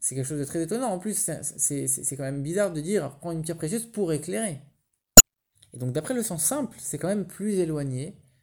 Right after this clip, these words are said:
Et c'est pour ça que, que Rashi donne cette explication uniquement en second lieu. Maintenant, le Rabbi, il explique la partie un peu plus profonde de cette explication de Rashi.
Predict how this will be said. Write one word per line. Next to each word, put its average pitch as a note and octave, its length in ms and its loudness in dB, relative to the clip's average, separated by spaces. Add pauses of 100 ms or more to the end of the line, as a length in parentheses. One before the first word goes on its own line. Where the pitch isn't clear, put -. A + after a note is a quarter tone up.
(760)
Et C3+ 40 -4
c'est C#3+ 140 0
pour D3+ 160 -6
ça G#3+ 140 -2
que, D3+ 560 -2
que C#3 100 -8
Rashi C3+ 360 -4
donne C#3 180 0
cette C3+ 160 -4
explication C3+ 520 -4
uniquement D#3+ 520 -4
en B2+ 160 -4
second C3 280 -4
lieu. A2+ 220 -8 (920)
Maintenant, C3 200 -2
le D#3 80 2
Rabbi, C#3 200 0
il D3+ 60 2
explique D#3+ 480 -2 (460)
la A#2+ 160 0
partie B2+ 260 -4
un C3 40 0
peu C3+ 120 -4
plus E3+ 340 -6
profonde E3 520 -2
de B2+ 80 -2
cette A#2+ 160 -6
explication B2+ 500 -4
de B2 60 -4
Rashi. C3+ 400 -8